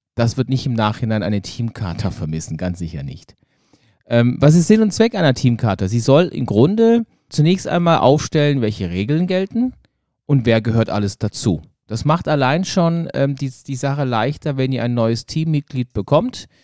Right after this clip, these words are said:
dass es auf die Art und Weise sehr schnell versteht, worum geht's eigentlich, ähm, beziehungsweise wie gestaltet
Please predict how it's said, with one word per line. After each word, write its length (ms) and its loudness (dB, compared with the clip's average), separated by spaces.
dass 160 -4
es 120 -2
auf 180 -4
die 160 -4
Art 180 -4
und 120 -4
Weise 260 -2
sehr 180 -2
schnell 300 -2
versteht, 600 -6
worum 280 0
geht's 340 -4
eigentlich, 540 -4
ähm, 260 -2
beziehungsweise 1080 -2
wie 460 0
gestaltet 600 -6